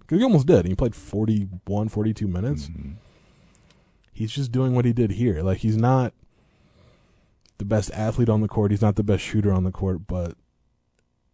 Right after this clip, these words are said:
Speaker 1: he will outwork you. He makes the right plays all the time.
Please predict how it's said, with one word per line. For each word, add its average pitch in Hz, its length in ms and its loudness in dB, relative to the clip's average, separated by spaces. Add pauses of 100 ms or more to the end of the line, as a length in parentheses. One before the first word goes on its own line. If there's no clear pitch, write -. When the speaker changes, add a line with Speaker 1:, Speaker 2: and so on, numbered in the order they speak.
(100)
Speaker 1:
he 104 380 -2
will 98 240 -4
outwork 90 500 -8
you. 151 380 0
He 92 260 -10
makes 87 280 -6
the 73 120 -12
right 90 380 -6
plays 123 440 2
all 117 160 0
the 120 100 -2
time. 120 460 -2